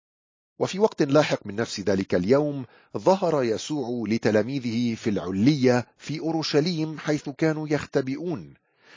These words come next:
وعندها أراهم يديه ورجليه المثقوبتين، وتناول الطعام معهم، ثم قال لهم:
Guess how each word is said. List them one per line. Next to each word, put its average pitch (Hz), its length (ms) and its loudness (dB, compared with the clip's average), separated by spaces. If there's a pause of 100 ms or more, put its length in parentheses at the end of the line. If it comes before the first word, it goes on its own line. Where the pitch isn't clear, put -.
(100)
وعندها 147 640 2
أراهم 151 380 2
يديه 135 460 0
ورجليه 127 640 0
المثقوبتين، 117 1000 -4 (400)
وتناول 131 580 4
الطعام 120 580 -2
معهم، 120 540 -2 (360)
ثم 170 200 -2
قال 131 320 2
لهم: 117 420 -2